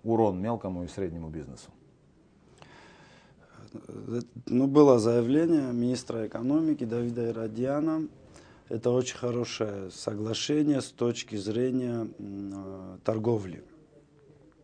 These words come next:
Speaker 2: И я, как слышал, с абхазской стороны оно вступит, с-,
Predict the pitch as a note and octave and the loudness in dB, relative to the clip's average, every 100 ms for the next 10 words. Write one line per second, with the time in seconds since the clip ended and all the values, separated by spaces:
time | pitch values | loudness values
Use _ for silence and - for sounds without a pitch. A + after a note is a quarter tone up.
0 | C#3+ - - - - - - - - - | -20 -20 -20 -20 -20 -20 -20 -20 -20 -14
1 | F#2 G2+ G2+ G2 G2 G#2 A#2+ A#2+ A2+ G#2 | -10 -8 -8 -10 -8 -4 0 2 0 -2
2 | - - - - G#2+ G#2 - C3+ E3+ E3 | -6 -14 -16 -10 -10 -10 -6 4 4 4
3 | D#3 C#3 B2+ - F#2+ F2 - - - B2 | 0 2 0 -6 -12 -14 -12 -12 -2 0
4 | A#2 F#2 - _ - G2+ - - B2 A#2 | 0 -2 -16 _ -8 -6 -2 2 2 2
5 | - F#2+ - G#2 A2 C#3 D#3 C3 A#2+ - | -8 -10 -6 -4 -2 -2 -2 -2 -4 -6
6 | - A#2 G#2+ G#2 - - - - | -8 -8 -8 -14 -14 -16 -18 -18